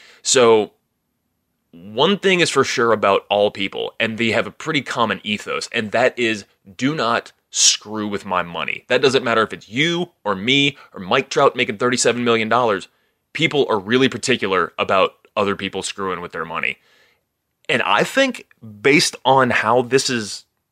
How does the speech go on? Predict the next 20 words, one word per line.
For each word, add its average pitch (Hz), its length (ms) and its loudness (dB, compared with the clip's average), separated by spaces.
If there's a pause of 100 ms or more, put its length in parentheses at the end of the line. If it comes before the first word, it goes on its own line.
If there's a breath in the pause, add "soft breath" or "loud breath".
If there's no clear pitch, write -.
(120)
kind 139 180 -4
of - 100 -12
presenting 113 380 -4
itself - 320 -2
so 185 140 -2
far, 202 320 0 (500)
this - 160 2
isn't 247 220 4
over 147 180 6
by 113 160 4
a 92 80 2
long 98 220 0
shot. - 320 -4
Like, 110 240 -2
there's 196 200 4
still 180 220 0
a 131 40 2
possibility 135 580 2
that - 240 -6
this 202 300 2